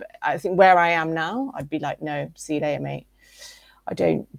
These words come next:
I don't need anybody." And I don't feel like, I've seen marriages, I haven't seen anyone, I haven't, don't know of anyone cheating, but I've seen people who are together for no other reason apart from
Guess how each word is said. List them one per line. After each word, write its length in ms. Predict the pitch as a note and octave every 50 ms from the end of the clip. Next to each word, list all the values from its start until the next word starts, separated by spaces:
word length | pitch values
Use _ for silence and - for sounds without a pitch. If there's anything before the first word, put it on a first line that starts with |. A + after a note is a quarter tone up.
| - - -
I 60 | -
don't 160 | E3+ - -
need 180 | E3+ F#3+ G#3+ A#3
anybody." 380 | G#3+ F3 D#3+ C#3+ D#3 D3 D#3+
And 100 | D#3+ F3
I 80 | F#3 G3
don't 260 | A#3 A#3+ A#3 - -
feel 300 | - C4 B3+ B3+ B3+ A#3+
like, 480 | G#3+ G3 E3+ E3 D#3+ - - - - _ _ _ _ _ _ _ _ _ - - -
I've 160 | - B3 A#3+
seen 380 | - - D4+ D4 D4 C#4 B3+ G#3+
marriages, 600 | G3+ F3+ F#3 F#3+ F#3 E3+ - E3 D3+ D3 C#3+ - _ _ _ _ _ _ _ _ _ _ _ _ _ _ - - - - - -
I 60 | G3
haven't 280 | G#3+ B3+ B3 C4 -
seen 460 | - - B3+ A#3 A#3 A3 A3 A3 G#3 -
anyone, 540 | - G3 F#3+ F#3 F3+ F3 F3 F3 F3 F3 F#3+ -
I 60 | G3
haven't, 240 | G#3 G3+ F3+ - -
don't 180 | G3+ G3 F#3
know 140 | F#3+ F#3 F3+
of 60 | F3
anyone 260 | F3 E3+ E3+ E3 D#3+
cheating, 380 | D#3+ - - F#3+ D3 F3+ E3 D3+
but 100 | E3 E3
I've 140 | E3+ E3 D#3+
seen 400 | - - G#3+ G3+ G3 F#3+ F3+ - _ _ _ _ _ _ _ _ _ _ _
people 320 | - A3 G#3+ - - F#3+ F3+
who 240 | D#3 F#3+ G3+ E3+ D#3+
are 80 | D#3+
together 680 | C#3+ - F#3+ F3 D#3+ F#3+ F3+ D#3 D3+ D3 D3 D3 D#3 - _ _ _ _ _ _ _ _ _ _ _ _ _ _ - - _ _
for 100 | - F3+
no 260 | F#3 G#3 A3 A#3 A3
other 200 | G#3 F3 G3 F#3
reason 420 | F3 F#3+ F#3 F#3 D#3 D#3 E3 D3+
apart 380 | D3+ C#3+ - F3 D#3+ D3 D3+ C#3+
from 420 | - F3+ E3 D#3+ D#3 D#3 D#3+ D#3+